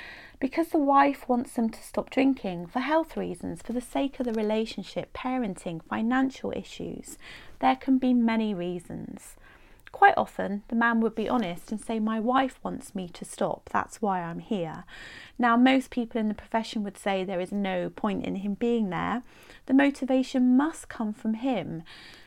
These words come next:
But I would argue that saying that he is there in front of you, he is motivated in some way. Even if it's motivation to do either as he's told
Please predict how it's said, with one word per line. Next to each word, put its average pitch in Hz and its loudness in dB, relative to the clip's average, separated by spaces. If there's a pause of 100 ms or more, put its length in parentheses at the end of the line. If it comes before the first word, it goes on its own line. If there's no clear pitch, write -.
But - 2
I 302 4
would 339 4
argue 220 4
that 190 0
saying - 0
that - -6
he 220 0
is 214 -4
there 208 2
in 190 -6
front 339 -2
of 202 -10
you, 170 -4 (260)
he 247 2
is 233 0
motivated 220 2
in 180 -4
some 185 -4
way. 180 -4 (520)
Even 320 4
if 294 0
it's - -4
motivation 214 -2
to - -18
do 196 -6
either 180 -2
as 180 -4
he's 180 -6
told 262 2